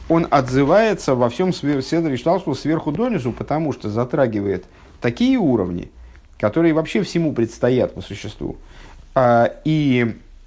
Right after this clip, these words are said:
привлекает их вплоть до самого низа, вплоть до раскрытия в душе человека. Вот этот самый Есоид, Есоид Деак. А, сносочка. А, Агора. Примечание, п-, примечание, напомню, по поводу, это тре-, третья строчка снизу, последняя длинная строчка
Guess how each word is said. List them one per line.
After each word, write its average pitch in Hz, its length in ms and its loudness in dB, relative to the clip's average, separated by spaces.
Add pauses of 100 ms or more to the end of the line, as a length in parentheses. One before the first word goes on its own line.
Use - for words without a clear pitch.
(200)
привлекает 131 840 2
их 117 200 -2
вплоть 147 420 0
до 123 140 0
самого 104 420 -2
низа, 147 340 -2
вплоть 135 360 -4
до 127 280 2
раскрытия 127 540 -2
в 110 60 -6
душе 107 260 -4
человека. 110 500 -2
Вот - 140 -8
этот 104 260 -8
самый 104 300 -4 (340)
Есоид, 120 460 2 (380)
Есоид 147 420 2
Деак. 107 280 2 (600)
А, 117 320 6
сносочка. 127 840 0 (1200)
А, 110 380 0
Агора. 120 380 2
Примечание, 123 720 2
п-, 117 260 0
примечание, 139 720 0
напомню, 131 560 0
по 120 180 0
поводу, 113 420 0
это 104 200 -2
тре-, 107 260 -2
третья 110 360 -2
строчка - 340 -4
снизу, 196 400 -2
последняя 113 440 -2
длинная 110 280 -2
строчка 170 480 -4